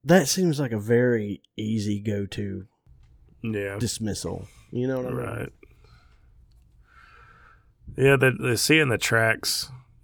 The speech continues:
Speaker 2: um, if it did, in fact, have three toes, um,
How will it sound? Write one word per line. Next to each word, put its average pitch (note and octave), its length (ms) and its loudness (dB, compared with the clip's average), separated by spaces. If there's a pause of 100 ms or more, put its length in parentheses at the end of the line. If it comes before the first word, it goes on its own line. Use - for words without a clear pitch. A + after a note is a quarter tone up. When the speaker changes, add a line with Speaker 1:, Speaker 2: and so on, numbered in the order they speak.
Speaker 2:
um, G2+ 580 -6 (2750)
if D3 160 4
it B2 200 2
did, A2 280 0
in G2 100 -6
fact, G2 300 -6
have G2 180 -8
three F#2+ 260 -10
toes, - 640 -12 (1500)
um, G2+ 580 -12